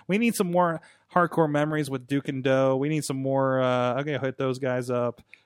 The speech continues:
And we have at least two other roundtables that we have been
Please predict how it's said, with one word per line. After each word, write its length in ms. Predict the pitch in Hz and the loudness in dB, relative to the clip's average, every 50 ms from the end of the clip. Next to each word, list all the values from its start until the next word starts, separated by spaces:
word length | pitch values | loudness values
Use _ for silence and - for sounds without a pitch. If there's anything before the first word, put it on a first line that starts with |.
| _ _ | _ _
And 60 | - | -6
we 80 | 127 135 | -4 -2
have 160 | 135 131 120 | -2 -2 0
at 160 | 127 127 123 127 | -2 -4 -2 -2
least 240 | 135 123 - - | -4 -6 -6 -8
two 300 | _ - - - 185 185 | _ -10 -6 -6 -6 -2
other 340 | - 127 135 135 135 120 110 | -2 -2 0 0 0 -2 -2
roundtables 640 | 104 110 110 113 117 123 123 - 127 117 107 104 101 | -2 -4 -4 -4 -4 -4 -4 -4 -4 -4 -4 -8 -8
that 120 | 120 120 | -8 -8
we 260 | 117 120 120 120 - _ _ | -6 -6 -6 -6 -10 _ _
have 160 | 117 117 110 _ _ | -8 -8 -8 _ _
been 260 | 127 117 110 113 | -6 -6 -6 -8